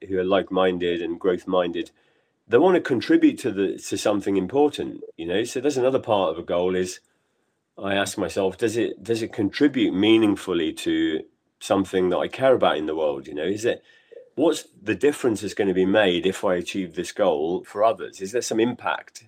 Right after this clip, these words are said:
Is there some positive outcome here that isn't just about me, that's about service? And,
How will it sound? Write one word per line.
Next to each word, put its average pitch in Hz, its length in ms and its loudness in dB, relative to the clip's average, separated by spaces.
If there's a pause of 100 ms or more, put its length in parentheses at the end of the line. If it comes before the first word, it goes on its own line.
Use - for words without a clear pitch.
Is 107 140 -8
there 120 100 2
some 101 360 0 (600)
positive 123 520 0
outcome 98 580 2
here 78 300 -2
that 82 160 -6
isn't 117 200 -2
just - 180 -6
about 92 260 -4
me, 85 340 -2
that's 87 260 -10
about 87 380 -2 (260)
service? 82 680 -2
And, 80 380 -6